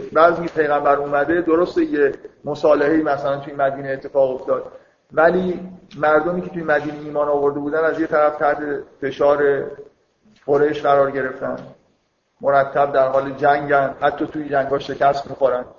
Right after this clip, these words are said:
گاهی، اینجوری هم نیست که همیشه پیروز باشن. به اضافهٔ این که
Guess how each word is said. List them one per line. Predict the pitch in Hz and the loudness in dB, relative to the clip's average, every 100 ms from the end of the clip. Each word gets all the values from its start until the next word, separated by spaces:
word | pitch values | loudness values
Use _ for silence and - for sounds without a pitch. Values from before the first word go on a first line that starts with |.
| _ | _
گاهی، | 127 123 120 - _ _ 123 | -2 -2 -4 -14 _ _ -18
اینجوری | 123 131 | -6 -2
هم | 131 | -2
نیست | - 139 | -4 -6
که | |
همیشه | 127 131 | -6 -8
پیروز | - 131 123 123 | -14 -14 -14 -6
باشن. | 120 120 - - _ _ _ _ _ _ _ _ _ _ _ _ 135 | -4 -4 -6 -16 _ _ _ _ _ _ _ _ _ _ _ _ 2
به | 196 208 | 4 4
اضافهٔ | 196 190 175 180 | 6 6 6 6
این | 185 - - - | 0 -2 -6 0
که | 185 180 175 - | 2 4 2 -4